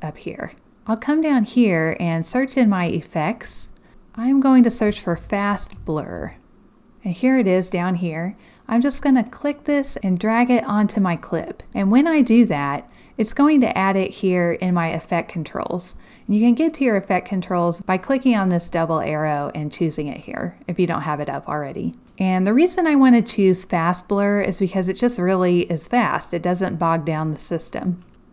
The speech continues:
Um, I'm gonna go ahead and increase the blurriness to ten. And you can see it blurs the whole screen.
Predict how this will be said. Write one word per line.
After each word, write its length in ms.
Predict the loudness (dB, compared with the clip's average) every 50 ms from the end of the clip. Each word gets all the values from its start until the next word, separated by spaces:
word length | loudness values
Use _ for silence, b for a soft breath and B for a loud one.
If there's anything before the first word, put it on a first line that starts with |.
| _ -6
Um, 280 | -4 -2 -2 -2 -2 0
I'm 120 | 0 0
gonna 160 | 2 2 2
go 140 | 4 4 4
ahead 260 | 4 4 2 2 2
and 200 | 2 2 2 2
increase 460 | 0 0 -2 0 2 2 2 2 0
the 80 | -4 -4
blurriness 600 | -2 -2 -2 0 0 0 -2 -2 -2 -4 -6 -8
to 100 | -10 -10
ten. 520 | -10 -8 -8 -8 -2 2 2 2 2 0 -4 -12 -20 -20 B B B B B B B B
And 120 | 2 2
you 80 | 2 2
can 160 | 2 0 -2
see 320 | -2 -2 0 2 2 2 2
it 180 | 0 0 -2
blurs 400 | -2 -2 0 0 0 0 -2 -2
the 140 | -4 -6 -6
whole 420 | -6 -8 -6 -4 -2 -2 0 -2
screen. 720 | -2 -4 -6 -8 -6 -4 -4 -2 -2 -2 -2 -2 -4 -4